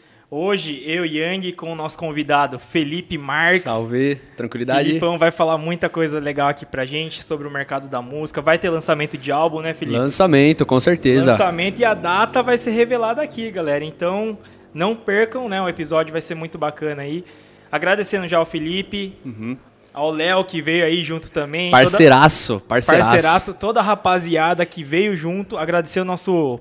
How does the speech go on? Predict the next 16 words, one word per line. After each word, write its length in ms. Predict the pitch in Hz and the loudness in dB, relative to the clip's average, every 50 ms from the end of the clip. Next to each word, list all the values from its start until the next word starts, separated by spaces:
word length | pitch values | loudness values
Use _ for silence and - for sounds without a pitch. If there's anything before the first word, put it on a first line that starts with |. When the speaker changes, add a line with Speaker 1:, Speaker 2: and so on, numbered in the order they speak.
| - - | -2 0
Speaker 1:
patrocinador 680 | 160 170 - 180 165 - - 170 156 147 147 156 147 | 0 0 0 -2 -4 -6 -6 -6 -6 -6 -4 -6 -6
aqui, 160 | 147 - 165 | -6 -6 -8
o 60 | 151 | -6
Manduri, 640 | 151 156 151 147 135 147 156 175 196 202 214 226 220 - - | -6 -6 -6 -6 -2 0 4 6 6 6 4 2 -2 -6 -8
que 80 | - 117 107 | -6 -4 -2
Speaker 2:
Isso. 180 | 107 160 - | -2 0 0
Speaker 1:
cede 240 | - 180 175 185 180 | 0 0 0 0 -2
esse 160 | 175 - - | -4 -6 -6
espaço 380 | 160 - - - 151 151 - - | -8 -6 -4 -4 -4 -4 -4 -6
aqui 120 | 151 - | -10 -12
pra 260 | 151 - - 156 151 151 | -10 -6 -4 -2 -2 -2
gente. 340 | 151 170 180 208 226 - - _ _ _ _ 113 | -2 -4 -4 -6 -8 -12 -16 _ _ _ _ -10
Speaker 2:
Uhum. 60 | 107 | -2
Speaker 1:
Também 560 | 110 240 262 254 240 240 226 202 151 131 - | 0 0 2 2 2 2 2 2 -2 -6 -8
a 140 | - 147 165 | -8 -8 -4
Mania 720 | 180 185 175 170 170 175 185 208 226 240 226 208 190 160 - | -2 0 0 0 0 -2 -4 -4 0 2 2 2 2 0 -4